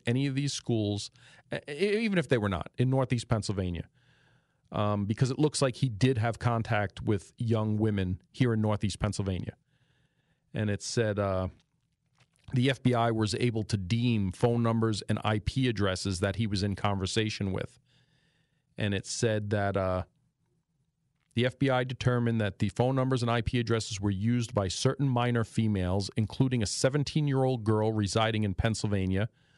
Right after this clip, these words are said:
a thirteen-year-old girl residing in Pennsylvania, and a fifteen-year-old girl residing in New York. Each of those girls had engaged in online communication with Nunez Santos,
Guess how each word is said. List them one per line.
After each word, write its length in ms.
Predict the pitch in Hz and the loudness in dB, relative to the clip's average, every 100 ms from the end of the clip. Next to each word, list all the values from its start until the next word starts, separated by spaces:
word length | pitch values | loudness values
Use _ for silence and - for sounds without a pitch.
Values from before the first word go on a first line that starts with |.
| - - | -10 -6
a 60 | |
thirteen-year-old 920 | 104 - 156 170 - 147 120 104 98 90 | -4 0 0 0 -2 0 0 0 0 0
girl 280 | 104 98 | 2 2
residing 500 | 98 98 90 95 98 | 0 0 0 0 0
in 100 | 98 | -2
Pennsylvania, 720 | 90 101 98 101 98 95 98 104 _ _ _ | -2 -4 -2 -2 -2 0 -2 -2 _ _ _
and 120 | - 107 | -4 -4
a 40 | |
fifteen-year-old 760 | - 151 - - 131 127 123 110 | 0 -2 0 -2 0 2 0 2
girl 240 | 113 110 | 0 2
residing 520 | 104 101 107 104 101 | 0 0 0 0 -2
in 200 | - 101 | -2 0
New 100 | 101 | 0
York. 440 | 101 101 92 101 _ _ _ _ _ _ _ - | 2 0 0 -4 _ _ _ _ _ _ _ -6
Each 180 | 110 - | -2 0
of 80 | |
those 200 | 123 117 | 2 0
girls 340 | 98 110 113 110 | 2 2 2 0
had 140 | 113 | 0
engaged 580 | 107 98 104 107 113 - | 0 2 2 2 0 -2
in 140 | 104 - | -2 0
online 460 | 107 117 123 127 | 0 2 2 0
communication 720 | 131 139 127 120 110 104 - 110 | 0 0 0 0 0 0 0 0
with 200 | 95 - | 0 0
Nunez 600 | 101 107 123 143 135 135 | 2 2 2 2 0 -2
Santos, 680 | - 110 101 104 104 - | 0 0 0 0 0 -2